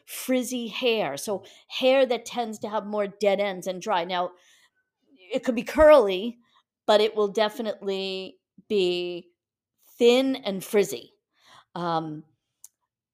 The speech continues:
again, the dry skin. Vata characteristic is that you're always cold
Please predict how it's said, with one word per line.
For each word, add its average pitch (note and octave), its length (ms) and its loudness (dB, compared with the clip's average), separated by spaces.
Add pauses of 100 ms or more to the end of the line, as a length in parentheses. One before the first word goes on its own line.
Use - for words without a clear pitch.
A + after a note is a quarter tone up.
(100)
again, G#3 380 2
the G3+ 60 -2
dry F#3+ 300 2
skin. D#3+ 420 -4
Vata G#3+ 580 0 (240)
characteristic G#3 760 -4
is F3+ 100 -8
that F#3 200 -2 (120)
you're F3+ 200 2
always F3 260 0
cold B3 520 -2